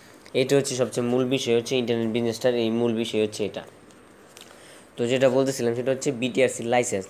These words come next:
আসলে এটা সবাই অবহেলা করেন না, কারণ হইতেছে, সেটাই তো বললাম যে এখন বর্তমান যে যুগ, সেটাতে এখন বিটিআরসির লাইসেন্স না থাকলে যে কী পরিমাণ ক্ষতি হবে আর কী পরিমাণ জরিমানা করা হবে, এই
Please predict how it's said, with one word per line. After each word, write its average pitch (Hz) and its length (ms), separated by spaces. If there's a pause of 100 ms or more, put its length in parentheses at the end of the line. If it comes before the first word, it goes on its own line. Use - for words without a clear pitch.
(720)
আসলে 135 260
এটা 139 140
সবাই 135 440
অবহেলা 131 360
করেন 135 240
না, 131 180
কারণ 123 220
হইতেছে, 120 400 (520)
সেটাই 139 280
তো 147 120
বললাম 117 280
যে 117 80
এখন 123 240
বর্তমান 139 380
যে 139 140
যুগ, 127 300
সেটাতে 117 440
এখন 120 240 (320)
বিটিআরসির 123 560
লাইসেন্স 120 460
না 127 180
থাকলে 131 440 (300)
যে 117 240
কী 135 140
পরিমাণ 147 420
ক্ষতি 143 380
হবে 123 240
আর 113 160
কী 131 120
পরিমাণ 135 380
জরিমানা 139 460
করা 135 220
হবে, 113 340 (340)
এই 113 460